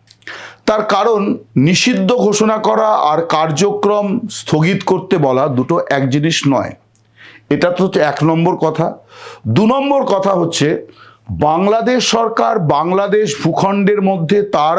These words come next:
আইন কার্যকর করবে, এ নিয়ে কারো কোনো প্রশ্ন নেই। কিন্তু বাংলাদেশ সরকার কি সিদ্ধান্ত নিয়েছে, সেই মোতাবেক কি ভারত সরকার চলবে নাকি? কেন এই বিজ্ঞপ্তিতে এইভাবে ভারত সরকারকে বলা হলো যে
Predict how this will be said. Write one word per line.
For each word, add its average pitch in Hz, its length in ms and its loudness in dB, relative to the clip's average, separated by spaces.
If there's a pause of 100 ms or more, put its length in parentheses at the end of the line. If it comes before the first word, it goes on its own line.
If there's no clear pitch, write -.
(140)
আইন 160 340 0
কার্যকর 135 640 0
করবে, 135 400 0 (580)
এ 156 100 2
নিয়ে 208 200 2
কারো 175 220 0
কোনো 175 220 0
প্রশ্ন 151 400 -2
নেই। 107 200 0 (760)
কিন্তু 190 220 0
বাংলাদেশ 196 600 2
সরকার 233 380 0
কি 226 220 0
সিদ্ধান্ত 202 580 0
নিয়েছে, 185 500 2 (760)
সেই 214 300 0
মোতাবেক 220 520 2
কি 233 80 0
ভারত 185 360 2
সরকার 233 380 0
চলবে 185 380 0
নাকি? 107 320 -2 (1000)
কেন 233 280 2
এই 254 140 2
বিজ্ঞপ্তিতে 214 640 2
এইভাবে 208 380 2 (520)
ভারত 170 280 2
সরকারকে 202 580 0
বলা 170 280 2
হলো 151 280 2 (600)
যে 147 160 2